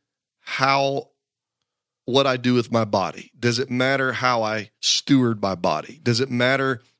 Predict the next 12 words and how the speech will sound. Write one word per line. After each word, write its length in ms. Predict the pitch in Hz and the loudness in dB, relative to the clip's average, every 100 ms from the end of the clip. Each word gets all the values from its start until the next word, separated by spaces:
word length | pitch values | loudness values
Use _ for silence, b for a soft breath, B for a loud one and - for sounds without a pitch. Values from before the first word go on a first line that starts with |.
| _ | _
how 280 | - 135 131 | 0 0 0
I 180 | 123 | -2
look 560 | 117 120 123 123 - - _ _ _ - | -2 2 2 2 -2 -16 _ _ _ -2
with 160 | 117 | 0
my 100 | 98 | 0
body? 420 | 113 107 92 78 - _ | -2 -2 -4 -6 -16 _
Yes, 360 | - 135 98 - | 0 0 0 -6
because 380 | - 117 117 107 | -6 -6 -4 -4
there 160 | 113 113 | -4 -2
is 180 | 123 135 | -2 -2
a 60 | |
connection 680 | 135 131 123 113 - 113 107 | -6 -4 -4 -2 -4 -4 -6